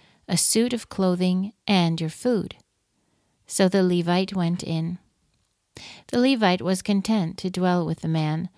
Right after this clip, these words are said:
and the young man was to him as one of his sons.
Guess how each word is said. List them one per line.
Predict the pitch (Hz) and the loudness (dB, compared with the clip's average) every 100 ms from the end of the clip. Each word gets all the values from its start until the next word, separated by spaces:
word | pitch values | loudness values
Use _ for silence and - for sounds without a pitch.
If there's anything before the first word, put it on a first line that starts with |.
| _ _ _ _ _ | _ _ _ _ _
and | 196 196 | 2 4
the | |
young | 196 202 240 | 4 4 4
man | 220 196 185 | 4 4 2
was | 175 170 | 2 0
to | - | -2
him | 165 170 165 | 0 0 0
as | - 170 | -2 -4
one | 160 160 | -2 -2
of | 156 | 0
his | 156 | -2
sons. | - 180 175 165 - | -2 0 0 -2 -4